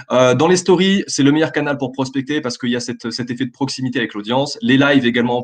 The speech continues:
euh, pro-, prospecter en live, attention de pas faire des webinaires en live, mais des lives axés, axés valeur, d'accord ? Il faut pas faire vendeur de tapis, euh, prospecter également en, en, sur I G T V.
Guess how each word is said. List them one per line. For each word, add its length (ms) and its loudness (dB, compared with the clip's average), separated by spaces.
euh, 160 -14
pro-, 180 -10
prospecter 440 -4
en 80 2
live, 260 2
attention 360 -6
de 100 -2
pas 140 -4
faire 140 -4
des 100 -4
webinaires 400 2
en 60 2
live, 200 0
mais 140 -8
des 100 -2
lives 220 0
axés, 260 -6
axés 380 -4
valeur, 640 0
d'accord ? 320 -8
Il 60 -20
faut 80 -10
pas 160 -6
faire 180 -8
vendeur 340 0
de 100 2
tapis, 340 -6
euh, 240 -6
prospecter 380 -2
également 360 0
en, 360 -6
en, 40 -10
sur 180 -8
I 60 -2
G 140 -2
T 100 -6
V. 220 -2